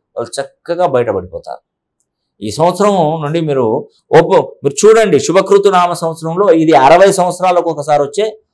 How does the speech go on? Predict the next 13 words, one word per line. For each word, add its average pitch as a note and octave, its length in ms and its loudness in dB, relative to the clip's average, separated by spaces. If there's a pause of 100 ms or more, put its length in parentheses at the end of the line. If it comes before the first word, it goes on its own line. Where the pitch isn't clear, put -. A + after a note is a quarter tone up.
ఒక A#2+ 280 -4
గొప్ప - 240 0 (640)
తెలుగు F#3 680 4 (180)
సంవత్సరం F3 540 0
అండి. F2 340 -4 (200)
అరవై F3 300 4
సంవత్సరాలు, E3+ 640 2
తెలుగు D3+ 460 2
మనకు B2 260 -4
సంవత్సరాలు C#3 480 -2
అరవై C3+ 300 4
సంవత్సరాలు C3 500 -2
ఉంటాయి. - 240 -14